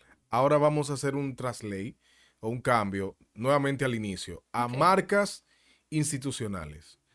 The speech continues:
Speaker 1: Dame dos pasos o la cantidad que tú entiendas de cómo yo debo determinar cuándo estoy hablando como, como institución en este caso,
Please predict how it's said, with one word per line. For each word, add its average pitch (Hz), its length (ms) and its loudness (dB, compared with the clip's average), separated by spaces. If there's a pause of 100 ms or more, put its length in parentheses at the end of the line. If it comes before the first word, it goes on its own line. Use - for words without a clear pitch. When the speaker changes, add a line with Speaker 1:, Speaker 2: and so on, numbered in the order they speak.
(140)
Speaker 1:
Dame 196 680 4
dos 175 320 -2
pasos 107 500 -4
o - 80 -8
la 113 160 -2
cantidad 117 400 -2
que 139 100 -8
tú 123 140 -6
entiendas 117 640 -2 (440)
de 123 200 -2
cómo 170 300 2
yo 165 440 2 (120)
debo 147 380 2
determinar 127 920 -2 (480)
cuándo 202 640 2 (300)
estoy 156 280 2
hablando 117 720 2
como, 117 540 -4
como 120 240 -8
institución 123 800 -8
en 95 100 -10
este 101 220 -10
caso, 82 360 -16